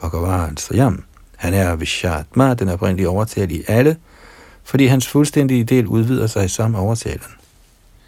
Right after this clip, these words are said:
Dette bekræftes i Bhagavad Gita, Kshetra Gyang Chapi Mang Vidhi,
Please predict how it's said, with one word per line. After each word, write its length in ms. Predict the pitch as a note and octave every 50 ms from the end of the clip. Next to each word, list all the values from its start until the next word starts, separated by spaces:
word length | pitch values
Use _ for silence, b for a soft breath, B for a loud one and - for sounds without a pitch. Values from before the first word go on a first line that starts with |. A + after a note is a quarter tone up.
| B B B B B B B B B B B B B B B B B _ -
Dette 200 | B2+ B2 C#3 B2+
bekræftes 540 | C3+ B2+ - - A#2+ A#2 A#2 - A#2 A2
i 60 | B2 G#2+
Bhagavad 340 | G#2 G#2+ G2+ G2+ G#2 G2+
Gita, 420 | F#2+ G2 - G2+ F#2+ G2 - C3 C#3+ - - _
Kshetra 560 | - - - - G#2 F#2+ F#2 F#2+ - G#2+ A2
Gyang 440 | G#2+ G2 G2+ G2 F#2 F#2 F#2+ F#2+ -
Chapi 380 | - - F2+ F#2 F2+ F2+ - F#2+
Mang 380 | G2 F#2+ G2 F#2 F#2 G#2+ G#2
Vidhi, 400 | F#2+ G2 F#2+ F#2+ F#2+ A#2+ B2+ C3+